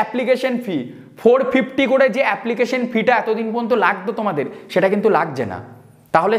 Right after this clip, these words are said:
সেই সাড়ে চারশো টাকাটা তোমরা এদিকে কোচিংয়ে invest করতে পারো, যার ফলে একটা ভালো rank পেলে তোমরা সরকারি কলেজে সুযোগ পাবে। আর দেখো, ভোকলেটের ক্ষেত্রে যে বিষয়টা মাত্র ten percent seat থাকে, মানে এক একটা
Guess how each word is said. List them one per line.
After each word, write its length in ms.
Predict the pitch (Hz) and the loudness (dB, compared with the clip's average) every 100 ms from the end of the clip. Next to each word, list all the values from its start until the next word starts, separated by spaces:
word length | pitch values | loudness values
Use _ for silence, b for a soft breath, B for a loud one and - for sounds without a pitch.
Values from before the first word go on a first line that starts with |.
| 220 | 2
সেই 180 | 208 233 220 | 2 2 0
সাড়ে 200 | 175 214 | 0 2
চারশো 240 | 220 220 226 | 0 0 -2
টাকাটা 240 | 220 226 240 233 | 0 0 -2 -2
তোমরা 180 | 208 220 | -2 0
এদিকে 220 | 214 214 233 208 | 0 -2 -2 -2
কোচিংয়ে 320 | 175 233 233 214 | -2 -2 0 2
invest 280 | 202 214 - | 2 0 0
করতে 220 | 180 - 123 | -2 0 -2
পারো, 160 | 104 95 B B B B | -4 -6 B B B B
যার 140 | 180 190 | 2 2
ফলে 140 | 220 226 | 2 2
একটা 120 | 220 208 151 | 2 -2 0
ভালো 160 | 175 208 | 0 2
rank 200 | 185 202 208 - | 2 0 -2 0
পেলে 220 | 220 240 - - - | 2 2 -2 -10 -4
তোমরা 160 | 175 180 | -2 0
সরকারি 260 | 165 160 175 170 | 0 0 0 0
কলেজে 200 | 175 208 | 0 0
সুযোগ 200 | 151 139 110 | 0 -2 -2
পাবে। 160 | 113 107 107 B B 151 | -4 -4 -6 B B -2
আর 60 | 170 | 2
দেখো, 180 | 202 214 196 147 | 2 2 -2 -2
ভোকলেটের 440 | 202 233 233 240 | -2 -2 -2 0
ক্ষেত্রে 220 | 240 240 247 208 | 0 0 0 0
যে 60 | 214 | -4
বিষয়টা 260 | 202 233 247 214 | -2 -2 -2 -4
মাত্র 160 | 208 240 240 | -4 -4 0
ten 140 | 226 233 | -2 0
percent 320 | 233 226 226 208 | -4 -4 -4 -2
seat 140 | 208 - | -4 -2
থাকে, 140 | 180 185 | -4 -2
মানে 100 | 196 - | 0 0
এক 60 | 202 | -2
একটা 140 | 202 | -4